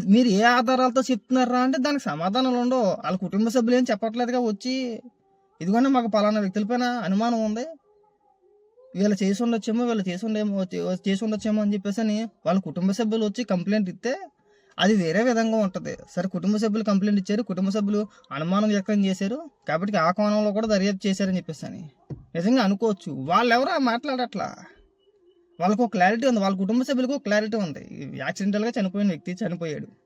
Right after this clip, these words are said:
వాళ్ళకు ఉంది. ఏదైతే మతపరంగా విద్వేషాలు రెచ్చగొట్టి ఏదో ఒక రకంగా రాష్ట్రంలో అల్లాలు సృష్టించాలనే వ్యక్తులు ఉన్నారో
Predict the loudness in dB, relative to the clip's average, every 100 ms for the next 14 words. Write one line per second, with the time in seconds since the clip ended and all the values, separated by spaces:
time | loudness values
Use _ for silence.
0 | _ _ _ _ _ -2 0 0 -4 -4
1 | -6 -12 _ _ _ _ _ -2 2 4
2 | 4 2 0 0 0 0 2 2 0 0
3 | 0 0 -2 -2 -4 -4 -4 -4 -4 -2
4 | 0 0 0 0 -2 0 0 0 -2 -2
5 | 0 0 -2 -6 -6 -4 -2 -2 -4 -4
6 | -4 -2 -2 -2 -6